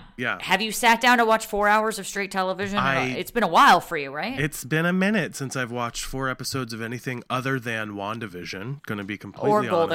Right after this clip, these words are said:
Speaker 1: honest.
Speaker 2: Girls.
Speaker 1: Or Golden
Speaker 2: Right.
Speaker 1: Girls,
Speaker 2: Fair
Speaker 1: that's
Speaker 2: enough.
Speaker 1: right. I mean, that's just obvious, so I just always keep that there, you know, but yeah, this is
Speaker 2: Right.
Speaker 1: exciting. We're doing, um, a recap of the case, um, as we discuss these interesting details that stood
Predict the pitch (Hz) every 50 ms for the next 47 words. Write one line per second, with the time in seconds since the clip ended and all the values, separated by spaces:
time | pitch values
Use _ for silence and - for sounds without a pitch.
0 | 165 139 156 151 151 160 202 294 330 - - - - _ _ - 139 - - -
1 | 180 165 139 143 170 147 156 151 131 131 147 180 165 - - - - - - 113
2 | 104 - - - - - 165 170 165 170 175 175 190 - - - 170 143 - -
3 | 92 95 98 95 110 113 117 120 110 - - 104 90 87 92 - - - 92 92
4 | 90 92 95 - - - - - - 110 107 107 110 - _ 113 110 113 117 117
5 | 117 117 120 120 120 120 113 - 107 98 92 90 98 - _ _ _ _ _ _
6 | _ _ _ - 123 151 202 254 294 247 147 165 175 247 262 254 240 - 254 -
7 | - - - 151 147 196 233 247 170 131 123 120 131 131 127 117 135 135 139 139
8 | 139 135 131 127 123 123 123 120 117 110 113 113 113 113 113 113 - 107 113 104
9 | 95 107 120 151 170 - - - 117 101 101 113 120 - - - 110 110 107 104
10 | 90 101 92 _ - 113 107 104 - - - - 123 131 147 147 131 147 139 -
11 | - - - - - 113 113 110 110 104 101 104 - 104 117 131 139 127 127 131
12 | 123 120 113 - - - 127 143 143 - - 127 101 - 90 110 104 - 113 101
13 | - - 107 101 95 123 165 - 131 120 107 104 98 - - - _ _ - -
14 | - - 127 - - - - 151 139 -